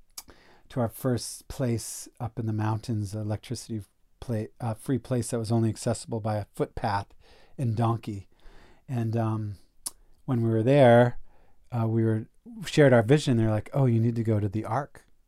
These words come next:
the L'Arche of Lanza de Vasta." They lived with Gandhi and then brought this movement back to Europe in the twenties. And so thus the hunt for spirit started, and we together by bike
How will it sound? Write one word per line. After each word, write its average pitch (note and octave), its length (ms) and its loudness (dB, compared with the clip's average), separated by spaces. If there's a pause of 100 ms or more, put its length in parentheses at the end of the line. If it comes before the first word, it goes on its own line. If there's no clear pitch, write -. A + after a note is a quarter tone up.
the A#2 100 -8
L'Arche G#2+ 380 -2
of G#2+ 140 -6
Lanza A2 260 -4
de A2 80 -4
Vasta." C3 340 0
They G#2 140 -2
lived G#2+ 180 0
with A#2 160 -6
Gandhi A2 360 0
and G#2 120 -2
then G2+ 160 -4 (380)
brought A2 220 -4
this - 340 -10
movement G#2+ 420 -4
back F#2+ 280 -8
to G#2 100 -12
Europe G#2+ 400 -6 (640)
in A2 60 -8
the G#2 80 -4
twenties. A#2 540 0
And G2 120 -8
so A2 360 -2 (720)
thus - 220 10
the - 260 10 (240)
hunt D3 260 0 (140)
for C3 140 -4
spirit D3+ 500 8
started, D#3 480 10
and A#2+ 180 2
we A#2+ 300 6 (1600)
together C#3+ 480 8
by B2+ 180 8
bike C#3 560 12